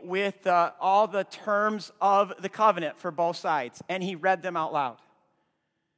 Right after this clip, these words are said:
The father of the bride came with goat or sheep, I think it was a goat in hand, and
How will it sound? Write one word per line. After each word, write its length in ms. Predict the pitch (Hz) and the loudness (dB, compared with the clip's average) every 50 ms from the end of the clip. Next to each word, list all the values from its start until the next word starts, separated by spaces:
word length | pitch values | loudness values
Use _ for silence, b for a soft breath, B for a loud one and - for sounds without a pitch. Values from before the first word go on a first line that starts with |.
| _ _ _ _ _ _ _ | _ _ _ _ _ _ _
The 100 | - 208 | -4 -2
father 400 | 190 - 233 226 226 226 226 226 | 4 8 10 10 10 10 8 4
of 120 | 196 208 185 | 2 2 0
the 100 | 208 190 | -2 -2
bride 560 | 170 208 208 220 226 226 226 226 214 180 - | 2 6 8 10 10 10 8 6 2 -2 -8
came 360 | - - 247 226 220 226 220 | -6 -4 -2 0 0 -2 0
with 220 | 214 202 185 170 131 | 0 -2 -2 -2 2
goat 380 | 220 214 214 226 226 240 233 - | 4 6 8 8 6 4 2 -2
or 140 | 190 196 170 | -6 -8 -8
sheep, 420 | - - - 233 233 226 - _ - | -8 -8 -8 -6 -6 -8 -8 _ -8
I 180 | 202 185 170 190 | -6 -4 -2 -2
think 120 | 226 220 | -2 -2
it 20 | |
was 100 | 220 190 | -2 -4
a 60 | 180 180 | -4 -4
goat 360 | 147 - 202 208 226 226 208 | 2 4 6 6 6 4 2
in 140 | 214 208 185 | -2 -4 -4
hand, 560 | 185 185 196 196 208 214 220 233 233 220 - - | -4 -4 -2 2 4 4 4 4 2 -4 -8 -6
and 300 | 196 196 196 190 190 175 | -4 -4 -2 -4 -4 -8